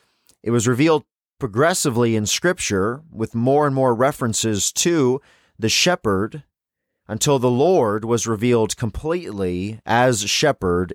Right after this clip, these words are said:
in the Lord Jesus Christ. The person of the shepherd is the Lord Jesus Christ. If you go to John chapter number ten, and you might have your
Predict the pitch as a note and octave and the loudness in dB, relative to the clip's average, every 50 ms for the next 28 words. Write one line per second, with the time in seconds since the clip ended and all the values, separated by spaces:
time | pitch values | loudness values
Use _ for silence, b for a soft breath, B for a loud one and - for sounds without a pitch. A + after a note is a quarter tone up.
0 | - - C#3 C#3+ C3 A2 G2 G2 A2 A#2+ B2 - _ _ _ _ _ _ _ - | -4 0 2 2 2 2 2 0 -2 -6 -8 -12 _ _ _ _ _ _ _ -4
1 | F2+ A2 A2 G#2+ A2+ A#2 A#2+ A2+ F#2+ A2 A2 G2+ G#2 G2 - - - A#2+ A2 G2 | -2 0 2 2 2 2 2 0 0 -2 -2 -2 -2 -4 -4 -2 -2 -2 -2 -2
2 | - - - - - - - - _ _ _ _ _ _ _ _ _ _ _ _ | -4 -8 -12 -12 -12 -14 -16 -20 _ _ _ _ _ _ _ _ _ _ _ _
3 | A2+ A2+ - - F3+ F#3 - - C#3 C3 A#2 G2 A2+ - - C#3 B2+ - A2 G#2+ | -4 -4 0 0 0 2 2 2 0 0 0 0 0 2 2 2 2 2 2 2
4 | A2 A2+ G#2+ F#2 F2 E2+ - G#2+ G2+ G2+ F#2 F2+ D#2+ F2+ D#2+ D2+ D#2 - - F#2+ | 4 4 2 2 0 0 0 0 2 2 2 0 -2 -4 -4 -4 -6 -6 -6 -6
5 | D#2 - - - - - - - _ _ _ _ _ _ b b b b b b | -8 -8 -12 -16 -18 -18 -20 -20 _ _ _ _ _ _ b b b b b b
6 | b b b b - G2 A#2+ B2 G#2 D#3 F3 F3+ E3 C3+ G#2 F2+ A2 C3+ C3 C3 | b b b b -8 -6 -4 -2 2 2 2 4 4 2 2 2 2 4 4 4
7 | B2 A2 - C3 A#2 - - A#2 A2+ G#2 F#2+ F#2+ - - - C#3 B2+ A#2 A2 G#2+ | 2 2 0 0 0 0 -2 -2 0 0 -2 -2 -2 -2 0 2 2 2 2 0
8 | G2+ G2 G2 G#2 G#2 A2+ A#2 D#2 F#2+ A2 G#2+ F#2+ F#2+ G2 F#2+ F2+ E2+ | -2 -2 -2 -2 0 0 0 0 0 -2 -2 0 0 0 0 0 -2